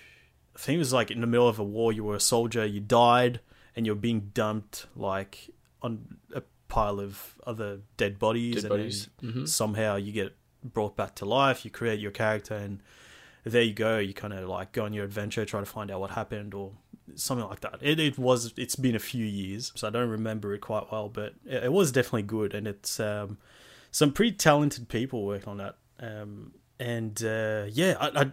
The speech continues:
Speaker 1: I didn't know what happened to it. I just thought, you know, like, people didn't trust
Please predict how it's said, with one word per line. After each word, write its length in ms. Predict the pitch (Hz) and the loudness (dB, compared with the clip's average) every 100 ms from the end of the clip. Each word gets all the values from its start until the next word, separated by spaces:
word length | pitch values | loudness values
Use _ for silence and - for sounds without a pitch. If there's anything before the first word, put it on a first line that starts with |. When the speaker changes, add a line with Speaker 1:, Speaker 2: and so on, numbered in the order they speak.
| - 131 | 0 0
Speaker 1:
I 40 | |
didn't 280 | 120 135 135 | 6 8 10
know 260 | 131 127 | 10 8
what 300 | 117 110 113 | 6 6 6
happened 420 | - - 113 110 101 | 6 2 2 0 -4
to 100 | 107 | -6
it. 40 | |
I 60 | 104 | -2
just 240 | 113 - | 0 2
thought, 220 | 120 107 127 | 2 2 2
you 120 | 113 | 0
know, 240 | 101 104 107 | 0 -6 -6
like, 320 | 107 98 - - - - - | -6 -6 -12 -20 -20 -20 4
people 220 | 135 135 127 | 4 6 4
didn't 200 | 120 - | 4 2
trust 460 | - 113 - - | 4 4 2 -2